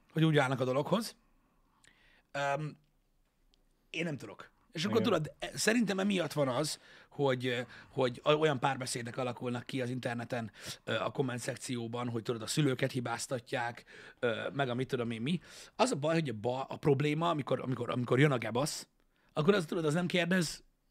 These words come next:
Speaker 2: Mhm.
Speaker 1: hogy kiről van szó, meg, meg,
Speaker 2: Persze,
Speaker 1: meg semmilyen.
Speaker 2: persze. Bár mondjuk megmondom őszintén, nem tudom, hogy, hogy lehet,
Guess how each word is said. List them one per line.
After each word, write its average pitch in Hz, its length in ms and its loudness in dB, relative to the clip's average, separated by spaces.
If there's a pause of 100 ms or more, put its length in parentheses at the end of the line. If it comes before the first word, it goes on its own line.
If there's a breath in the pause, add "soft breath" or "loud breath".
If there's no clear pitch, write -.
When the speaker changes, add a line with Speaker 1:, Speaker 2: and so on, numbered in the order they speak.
Speaker 2:
Mhm. 123 140 0
Speaker 1:
hogy 127 120 2
kiről 170 300 6
van 175 160 2
szó, 185 220 0
meg, 175 100 0 (500 loud breath)
meg, 139 320 -4
Speaker 2:
Persze, 156 360 4
Speaker 1:
meg 139 100 4
semmilyen. 147 360 4
Speaker 2:
persze. 123 360 2 (420 soft breath)
Bár 175 160 2
mondjuk 185 280 -2
megmondom 147 400 2
őszintén, 143 400 2
nem 160 140 4
tudom, 110 240 -2
hogy, 117 300 0
hogy 131 240 0
lehet, 98 360 -2